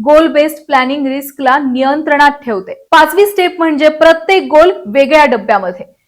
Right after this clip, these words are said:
सगळे पैसे एका ठिकाणी ठेवले तर एकच धक्का सगळं बिघडवू शकतो. गोल बेस्ड प्लॅन म्हणजे इमर्जन्सी वेगळं, एज्युकेशन वेगळं, रिटायरमेंट प्लॅन हा वेगळा असला पाहिजे, म्हणजे एका गोलला अडचण आली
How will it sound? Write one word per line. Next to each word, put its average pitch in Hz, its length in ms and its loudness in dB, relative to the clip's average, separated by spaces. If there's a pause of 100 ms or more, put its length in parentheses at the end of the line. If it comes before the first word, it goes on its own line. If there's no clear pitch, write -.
(120)
सगळे 381 240 2
पैसे 403 320 2
एका 320 340 0
ठिकाणी 302 400 -2
ठेवले 214 340 -4
तर 349 160 2
एकच 330 520 -2
धक्का 262 340 -2
सगळं 311 520 0
बिघडवू 269 440 -2
शकतो. - 480 -14 (320)
गोल 349 240 4
बेस्ड 311 440 -4
प्लॅन 277 300 0 (100)
म्हणजे 254 560 -2 (220)
इमर्जन्सी 320 680 0
वेगळं, 220 360 0 (280)
एज्युकेशन 370 640 2
वेगळं, 226 380 0 (280)
रिटायरमेंट 370 720 0
प्लॅन 285 260 0
हा 269 140 0
वेगळा 226 320 0
असला 240 280 0
पाहिजे, 269 500 -2 (260)
म्हणजे 294 260 2
एका 302 600 2
गोलला 254 340 2
अडचण 381 540 -2
आली 247 200 -2